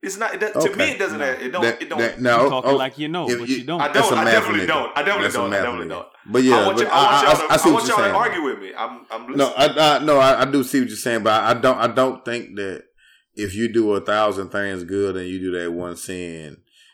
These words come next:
Speaker 2: I, I think, I think it, it, it, it's your heavy weight. Like, you might have to know somebody.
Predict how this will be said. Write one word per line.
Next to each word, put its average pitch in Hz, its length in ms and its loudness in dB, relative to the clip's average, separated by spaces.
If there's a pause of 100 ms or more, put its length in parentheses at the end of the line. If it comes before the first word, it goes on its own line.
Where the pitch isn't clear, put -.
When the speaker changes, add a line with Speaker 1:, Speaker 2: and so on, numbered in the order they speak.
(360)
Speaker 2:
I, 98 240 -4
I 104 140 -6
think, 113 280 -8
I 107 120 -4
think 117 240 -8
it, 117 160 -6
it, - 80 -12
it, 113 440 -6
it's - 200 -10
your 117 100 -6
heavy 120 240 -2
weight. 120 400 -6
Like, 98 180 -2
you 110 80 -10
might 107 160 -4
have 107 100 -4
to 104 80 -8
know 120 180 -6
somebody. 87 480 -6